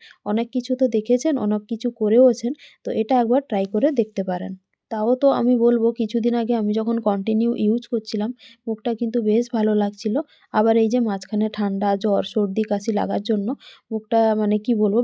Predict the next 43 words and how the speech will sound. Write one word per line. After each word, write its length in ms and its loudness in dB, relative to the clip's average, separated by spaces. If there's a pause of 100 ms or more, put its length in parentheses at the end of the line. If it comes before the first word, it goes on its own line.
ভালো 160 4
করে 200 2
যেহেতু 320 2
যত্ন 360 -2
নিতে 240 0
পারছি 340 -4
না 80 -2
মুখের, 320 0 (340)
যার 180 2
কারণে 320 2
মুখেরও 360 2
একটু 180 -2
পরিবর্তন 560 0
চলে 320 -4
এসছে। 220 -8 (360)
যাই 200 6
হোক, 120 6
ওটা 220 4
কোনো 140 2
ব্যাপার 320 2
নয়, 240 0
আবার 260 -2
এগুলো 260 0
ইউজ 280 0
করার 280 0
পর 140 -4
আবার 280 -4
ঠিকঠাক 400 -6
হয়ে 200 4
যাবে। 260 2 (400)
আমার 260 0 (100)
মুখ 160 2
ধোয়া 220 4
তো 100 2 (120)
কমপ্লিট 360 0
হয়ে 200 6
গেছে। 280 0 (360)
তো 60 -2 (120)
চলুন 240 2
আমি 200 0
একটা 220 -4
ময়েশ্চারাইজার 720 0 (280)
একটু 220 -2